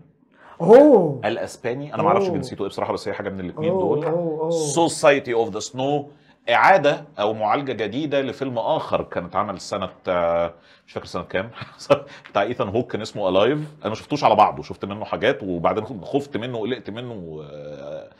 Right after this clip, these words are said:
Speaker 2: حطيته على جنب. اللي بيحكي قصة فريق، آه، رجبي أوروجواياني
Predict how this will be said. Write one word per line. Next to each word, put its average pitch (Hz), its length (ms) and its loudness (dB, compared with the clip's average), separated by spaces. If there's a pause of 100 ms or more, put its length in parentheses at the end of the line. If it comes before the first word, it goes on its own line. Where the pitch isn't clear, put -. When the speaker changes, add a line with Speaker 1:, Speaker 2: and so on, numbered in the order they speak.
(200)
Speaker 2:
حطيته 135 460 2
على 92 180 4
جنب. 143 220 -2
اللي 147 120 -4
بيحكي 120 240 -4
قصة 135 400 -4
فريق، 120 400 -4 (140)
آه، 87 180 -2
رجبي 120 600 -2
أوروجواياني 98 880 -2